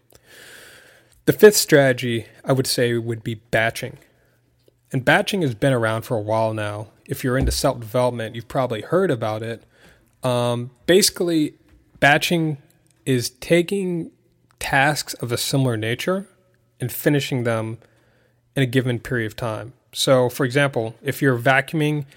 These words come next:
your apartment or your house, it's probably a good time to go take out the trash or to load up the dishwasher or to do other tasks that don't really require a lot of concentration. It's not a good idea to vacuum and then read a book and then go to the store, then come back, then work out. It's just a lot of incongruent motion,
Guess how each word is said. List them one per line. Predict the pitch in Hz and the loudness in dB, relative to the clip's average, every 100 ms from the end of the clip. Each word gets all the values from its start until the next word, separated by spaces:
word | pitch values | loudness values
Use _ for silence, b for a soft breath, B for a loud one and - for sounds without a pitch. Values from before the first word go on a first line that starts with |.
| b | b
your | 123 | -4
apartment | 113 156 175 175 160 | 4 4 4 0 -2
or | 123 | -2
your | 110 | 0
house, | 131 156 - - b b b b | 0 0 -2 -10 b b b b
it's | - | 6
probably | 220 190 | 6 6
a | 143 | 4
good | 143 | 2
time | 139 143 135 | 2 -2 0
to | |
go | 127 120 | 0 0
take | - 143 | 0 0
out | 135 | 0
the | 120 | -2
trash | - 139 139 139 - | 0 2 2 0 -8
or | 123 | -6
to | 120 113 | -4 -2
load | 120 127 | -2 -2
up | - | -6
the | 113 | -8
dishwasher | 110 131 - 117 - 127 117 - | -4 -2 0 0 0 -2 -2 -6
or | 123 | -6
to | 120 | -6
do | 123 127 - | -6 -6 -2
other | 170 165 | 0 0
tasks | 139 135 123 - | 2 2 2 -2
that | 113 | -2
don't | 139 160 - | -2 -2 -2
really | 139 135 | 0 0
require | 120 - 131 117 | -4 -4 0 0
a | 110 | 0
lot | 110 110 | -2 -6
of | |
concentration. | - 113 113 110 123 113 - - - _ B B B B B B B B | -8 -12 -10 -10 -8 -8 -10 -14 -18 _ B B B B B B B B
It's | 135 - | -6 -4
not | 120 113 190 220 | -2 2 2 4
a | 139 | 0
good | 117 | 0
idea | 110 107 113 110 | -2 -2 -4 -6
to | 107 104 | -8 -6
vacuum | 110 139 147 - 147 147 143 - | 2 2 2 0 -2 -2 -4 -8
and | - 117 | -8 -4
then | 110 107 | -4 -2
read | 135 | -2
a | 135 | -2
book | 113 135 139 139 | 0 0 -2 -4
and | 131 123 | -8 -6
then | 117 | -4
go | 120 | -4
to | 120 110 | -4 -8
the | |
store, | 107 - 156 156 151 147 | -8 -2 0 2 2 0
then | 113 | -4
come | 117 - 123 | -4 -4 -2
back, | 120 120 120 | 0 0 -2
then | - 110 110 | -6 -6 -2
work | 120 - | -2 0
out. | 123 113 110 | 0 0 -2
It's | 135 | -6
just | - 151 - | 0 0 0
a | |
lot | 123 120 127 | 0 0 0
of | 117 - | -4 -8
incongruent | - 139 139 127 120 123 113 | -6 -4 -2 -2 0 -2 -2
motion, | 110 135 - 208 220 | -2 -2 -2 -4 -4